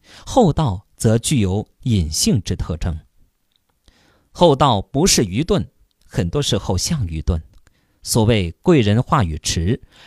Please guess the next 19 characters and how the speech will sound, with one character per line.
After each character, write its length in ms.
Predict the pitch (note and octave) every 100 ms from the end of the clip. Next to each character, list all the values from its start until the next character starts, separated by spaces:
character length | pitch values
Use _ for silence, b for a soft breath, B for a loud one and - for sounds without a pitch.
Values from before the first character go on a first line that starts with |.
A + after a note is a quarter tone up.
| b
迟 300 | - - A2+
在 180 | B2+ C#3
对 160 | A2 C3
一 120 | B2
个 160 | C#3+ G2
人 260 | F2 A2+
一 80 | A2+
件 220 | - A2
事 160 | - G#2
的 100 | F#2+
评 320 | - F#2 A2
价 220 | - F#2+ -
沉 300 | - G#2 F3
着。 380 | F2 D2 D#2 _ _ b b b b b
君 280 | A#3+ A#3+ A#3
子 280 | - F#2
讷 260 | F2+ F3 F3+
于 160 | A2 C3+
言， 440 | G2 D2+ F2+